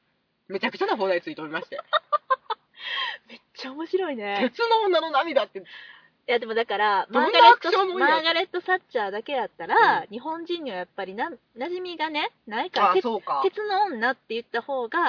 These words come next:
Speaker 2: あー、あのなんかイギリスの初女首相で、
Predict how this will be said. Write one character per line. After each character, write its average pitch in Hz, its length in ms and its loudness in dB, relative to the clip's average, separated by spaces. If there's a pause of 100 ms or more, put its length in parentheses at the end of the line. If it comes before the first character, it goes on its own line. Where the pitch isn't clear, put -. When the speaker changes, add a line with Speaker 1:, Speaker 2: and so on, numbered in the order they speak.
Speaker 2:
あ 349 440 4
ー、 - 40 -2
あ 302 40 0
の 330 120 -8
な 330 180 -2
ん 302 80 -10
か 214 120 -2
イ 247 80 -2
ギ 294 120 -10
リ 302 140 -10
ス - 120 -16
の 294 520 -4 (100)
初 285 760 -6
女 277 340 -6
首 285 120 -16
相 220 280 -4
で、 190 220 -4